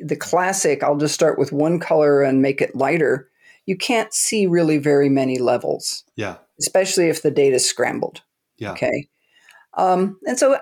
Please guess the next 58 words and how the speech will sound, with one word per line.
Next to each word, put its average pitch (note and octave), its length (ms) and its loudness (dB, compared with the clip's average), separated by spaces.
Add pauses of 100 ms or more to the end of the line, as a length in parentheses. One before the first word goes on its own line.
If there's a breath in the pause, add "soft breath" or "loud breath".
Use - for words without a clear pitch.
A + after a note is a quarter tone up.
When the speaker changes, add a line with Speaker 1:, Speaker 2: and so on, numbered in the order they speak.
(120)
Speaker 1:
people C4 260 0
add A#3 140 2
some B3 140 -2
color D4 320 2
to E3+ 260 0
it. E3+ 160 2
And E3+ 160 2
now F3 160 2
you F3+ 160 2
can, E3 400 -2
the E3+ 180 -4
fact F#3+ 340 -4
that D#3 300 2
your D3 200 0
brain E3 360 0
says, C#3 280 -2
"Oh, E3+ 100 4
this G3+ 220 2
is D3 120 0
the C3 100 2
red D3 220 0
part. - 400 -2 (200)
And C#3 80 -4
we're C3 100 2
back C3 140 2
Speaker 2:
Mm-hmm. D#3+ 100 0
Speaker 1:
to D3+ 80 -6 (140)
semantics F#3+ 380 0
again. B2+ 260 0
This C#3+ 180 0
is D#3+ 120 -4
the F3+ 60 0
blue F3 220 2
part. G3 400 -2
This D3 200 -4
is C#3+ 80 -2
Speaker 2:
Yeah. - 100 0
Speaker 1:
the E3 60 -4
green B3 260 2
part." C3+ 240 0 (360 loud breath)
Speaker 2:
Yeah. B2 220 -2 (340)
Speaker 1:
Acts A3+ 200 -2
as G#3+ 100 0
kind G#3 240 0
of E3+ 80 0
a D3+ 80 4
ruler D#3 460 4
for C#3+ 200 -2
where C#3+ 140 4
you C#3+ 220 2
are. D#3+ 380 0 (280)
Speaker 2:
Yeah. G#2+ 240 -4
Speaker 1:
Okay. E3 480 -2 (340 soft breath)
And F#3+ 140 0
makes G3 220 0
it - 80 0
really E3 240 4
easy C#3+ 540 0